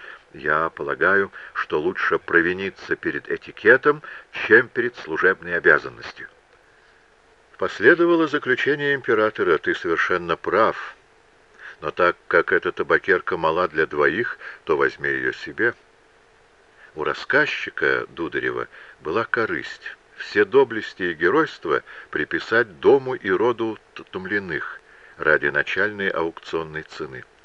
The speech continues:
А Шеврикука знал о вертопрахе Константине, и по его беспристрастным представлениям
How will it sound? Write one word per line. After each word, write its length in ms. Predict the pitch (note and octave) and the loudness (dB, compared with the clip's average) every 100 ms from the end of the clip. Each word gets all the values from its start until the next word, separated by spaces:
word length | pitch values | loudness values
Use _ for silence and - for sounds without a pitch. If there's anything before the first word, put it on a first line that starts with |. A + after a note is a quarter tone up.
| - - - - | -20 -20 -20 -10
А 100 | - | -2
Шеврикука 760 | - E2+ F2 - E3 F#3 D#3 B2+ | 0 2 2 2 4 4 4 2
знал 540 | F2 F#2+ G#2 G#2 G#2+ | 2 0 2 2 0
о 80 | - | 0
вертопрахе 800 | G2+ F#2+ - F2 - D#2 D#2 - | 2 0 0 -2 2 4 4 0
Константине, 920 | - D2+ - - C#2+ C2 - C2 B1 - - - - | -12 -12 -8 -2 -2 -4 -10 -10 -12 -16 -20 -20 -14
и 80 | E2 | -10
по 140 | - F2+ | 0 2
его 360 | F2+ G2+ G2 | 4 6 4
беспристрастным 1080 | G2 F2+ - - G2 - F#2 F2+ - D#2+ C#2+ | 2 -2 -4 -4 -6 -4 0 2 0 -8 -8
представлениям 840 | - - - E2 A#2+ D#3 A2+ C#2+ | -6 -6 -4 -2 -2 -4 0 -2